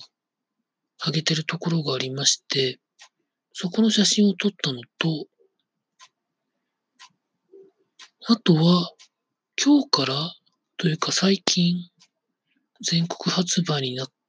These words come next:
たお酒の缶の写真を撮ったりとかですね。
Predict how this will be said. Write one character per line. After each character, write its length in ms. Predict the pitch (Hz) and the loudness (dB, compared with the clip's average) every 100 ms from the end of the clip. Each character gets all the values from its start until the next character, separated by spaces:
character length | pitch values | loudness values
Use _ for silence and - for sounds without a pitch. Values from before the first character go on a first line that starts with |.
| _ | _
た 280 | 180 180 - _ _ _ - _ _ _ _ - - _ _ _ - - | 2 2 -2 _ _ _ -20 _ _ _ _ -20 -20 _ _ _ -20 -6
お 100 | 156 | -2
酒 300 | 175 175 175 | -2 0 0
の 140 | 170 | 2
缶 260 | - 233 214 | 2 4 4
の 120 | 131 | 2
写 160 | - 131 | 2 2
真 200 | - 139 | 2 -2
を 80 | |
撮 140 | - 160 | -6 -6
っ 20 | - | -6
た 120 | 135 | -6
り 100 | 120 | -6
と 140 | - | -8
か 100 | - | -6
で 100 | 127 | -6
す 220 | 123 - 151 | -4 -6 -6
ね。 320 | 151 151 | -6 -8